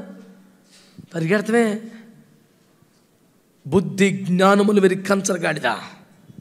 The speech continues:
మందే రకం? ఛే, ఆ రకం కాదు, అదే quality ఉండాలా. ఏలబడతాను ఇటు చూశాడు, పరిగెత్తుకొచ్చి యోబు, సార్,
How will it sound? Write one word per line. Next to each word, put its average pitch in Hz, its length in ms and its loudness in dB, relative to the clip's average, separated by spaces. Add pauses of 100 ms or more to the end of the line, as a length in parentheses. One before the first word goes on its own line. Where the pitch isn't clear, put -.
(1200)
మందే 180 220 2
రకం? 214 480 2 (840)
ఛే, - 360 8 (200)
ఆ - 20 -2
రకం 175 240 -2
కాదు, 170 280 0 (2750)
అదే 220 180 -4
quality 190 340 2
ఉండాలా. 147 500 -4 (3250)
ఏలబడతాను 208 500 4
ఇటు 190 200 -2
చూశాడు, 196 240 2
పరిగెత్తుకొచ్చి 220 640 0
యోబు, 185 300 4
సార్, 381 480 10